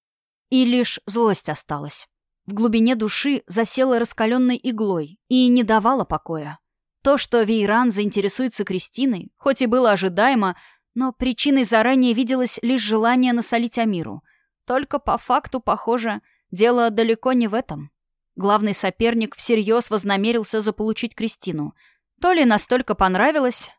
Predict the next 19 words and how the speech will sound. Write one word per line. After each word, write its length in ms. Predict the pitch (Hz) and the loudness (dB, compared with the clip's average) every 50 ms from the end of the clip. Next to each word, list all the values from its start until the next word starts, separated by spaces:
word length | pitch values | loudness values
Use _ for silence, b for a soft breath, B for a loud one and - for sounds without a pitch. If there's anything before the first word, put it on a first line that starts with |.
| _ | _
то 120 | - 381 392 | 0 2 2
ли 140 | 311 254 | 2 2
вправду 440 | 240 - - 202 214 254 269 226 208 | 0 0 0 2 2 2 2 2 0
счел, 480 | 185 - - - 202 208 233 269 262 - _ | -2 -2 -4 -4 -2 -2 -2 -4 -6 -10 _
что 260 | - - - 311 302 | -10 -4 0 0 0
шансов 500 | 269 - 294 277 277 269 - 262 240 - | 2 2 2 2 2 2 0 -2 -2 -2
у 40 | 269 | 0
нее 300 | 254 254 254 254 254 240 | 2 2 2 2 2 2
больше, 440 | 214 190 220 277 302 - - 180 151 | 2 2 0 0 0 -2 -6 -8 -8
чем 280 | - - 170 165 165 | -6 -6 -6 -4 -2
у 80 | 160 160 | 0 0
Альмии. 480 | 151 147 147 151 151 151 147 147 156 - _ _ _ _ _ _ _ _ _ _ _ _ | 0 -2 -2 -4 -4 -4 -4 -6 -8 -14 _ _ _ _ _ _ _ _ _ _ _ _
Но 120 | 254 311 | 0 2
ведь 220 | 302 311 269 - 254 | 2 2 2 2 2
одно 300 | 240 226 202 233 277 302 | 2 2 2 2 2 2
испытание 760 | 269 - - 190 - - 165 160 156 170 180 196 202 214 220 208 | 0 -2 -4 -6 -6 -4 -4 -4 -2 -4 -6 -6 -8 -12 -12 -10
далеко 440 | 196 185 196 185 196 190 - 214 214 | -4 -2 0 0 0 0 -2 -2 -2
не 100 | 220 220 | -2 -2
показатель. 680 | 214 214 - 214 214 196 247 311 - - 160 156 151 | -4 -4 -4 -4 -2 0 -2 -2 -2 -4 -10 -14 -14